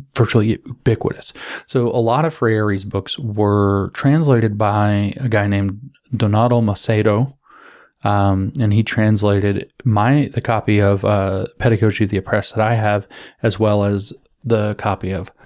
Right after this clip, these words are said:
The Politics of Education that I have, and his translator's note contains this weird fawning paragraph where he's trying to say how hard it is to translate Paulo's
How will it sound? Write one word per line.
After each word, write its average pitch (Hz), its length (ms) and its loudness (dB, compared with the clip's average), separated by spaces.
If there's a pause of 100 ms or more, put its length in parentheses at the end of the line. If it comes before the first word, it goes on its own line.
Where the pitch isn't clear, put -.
(120)
The - 60 -12
Politics 101 440 -2
of 101 80 -2
Education 117 480 0
that 101 80 0
I 98 60 0
have, 98 440 -4
and 107 160 0
his 104 220 -2
translator's 120 720 2
note 101 340 0 (720)
contains 110 340 2
this 107 160 0
weird 101 320 0
fawning 92 480 -4
paragraph 143 800 -2 (340)
where 110 160 4
he's 98 120 0
trying 110 200 0
to 101 60 0
say 104 180 0
how 95 140 -6
hard 131 420 -2
it 107 100 -2
is 98 200 -6
to 117 100 -8
translate 110 760 0
Paulo's 104 640 0